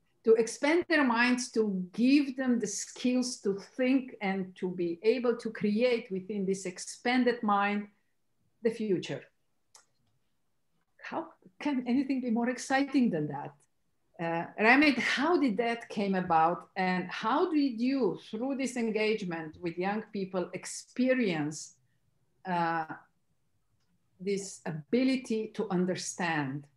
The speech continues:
Please, the floor is yours.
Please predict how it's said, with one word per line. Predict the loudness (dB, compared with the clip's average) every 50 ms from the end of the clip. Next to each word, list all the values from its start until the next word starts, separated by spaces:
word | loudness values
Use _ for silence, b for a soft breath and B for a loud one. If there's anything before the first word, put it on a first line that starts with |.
| _ _ _ _ _ _ _ _ _ _ _ _ _ _ _ _ _ _ _ _ _ -2
Please, | 0 0 0 0 -2 -8 -10
the | -10 -10
floor | -10 -6 -4 -2 0 0 0
is | -2 -2 -2
yours. | 0 0 0 0 -4 -8 -12 -16 -18 -20